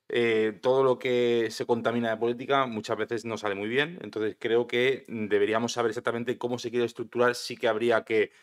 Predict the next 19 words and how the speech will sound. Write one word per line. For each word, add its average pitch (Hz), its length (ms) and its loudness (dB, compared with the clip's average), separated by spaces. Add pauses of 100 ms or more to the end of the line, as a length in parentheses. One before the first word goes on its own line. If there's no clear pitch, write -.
(200)
hacer, 113 500 2
eh, 107 440 4
un 107 120 -4
estudio 110 260 -4
en 104 80 -2
profundidad 117 640 -2
y 110 100 -10
una 110 200 -4
pro-, 107 220 0
una 110 180 -6
propuesta 107 400 -4
un 101 100 -6
poquito 104 260 -4
más, 104 320 -4 (300)
eh, 104 460 2
con 101 140 -2
más, 110 340 -2
eh, 98 440 0 (100)
mm, 98 440 -8